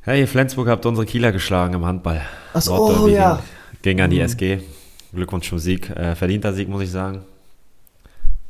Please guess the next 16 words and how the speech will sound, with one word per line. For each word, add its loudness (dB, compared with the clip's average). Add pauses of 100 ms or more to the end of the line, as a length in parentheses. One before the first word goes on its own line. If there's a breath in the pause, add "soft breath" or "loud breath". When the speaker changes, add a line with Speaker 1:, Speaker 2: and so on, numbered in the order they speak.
(140)
Speaker 1:
Äh, -10
auf -6
T 0
H 2
W-Seiten 0
sehr -2
unglücklich, -4
dass -8 (180)
unsere -8
Krake -4
Niklas -6
Landin -4
nicht -6
im -8
Tor -4
stand. -8